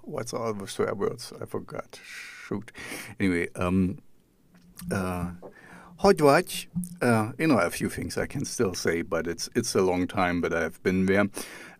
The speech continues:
Um, so anyway, I got, I actually <laughs> found the name. Megalmodash is Hungarian, and it means to have a dream, to have a vision.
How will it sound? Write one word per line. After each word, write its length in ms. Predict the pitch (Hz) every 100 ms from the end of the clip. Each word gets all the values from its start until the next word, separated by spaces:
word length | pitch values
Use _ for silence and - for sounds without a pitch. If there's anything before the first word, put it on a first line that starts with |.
| -
Um, 840 | 113 110 110 110 107 107 107 110 - - _ _ - - _ -
so 460 | - 127 113 117 -
anyway, 260 | 135 127 101 -
I 120 | 127
got, 180 | 131 - -
I 160 | 156 - -
actually 500 | 151 - 135 - 117
<laughs> 20 |
found 500 | - - - 127 123
the 140 | 120 117
name. 500 | 113 120 110 95 95
Megalmodash 680 | 104 98 110 123 113 104 -
is 200 | 107 -
Hungarian, 640 | 101 98 95 101 120 185 185 - - - 113
and 100 | 107
it 140 | 101
means 460 | 110 117 117 - -
to 280 | - 113
have 220 | 101 113 104
a 60 |
dream, 500 | 95 123 120 123 120
to 140 | 120 117
have 440 | 104 101 - - -
a 80 | 101
vision. 440 | 107 104 95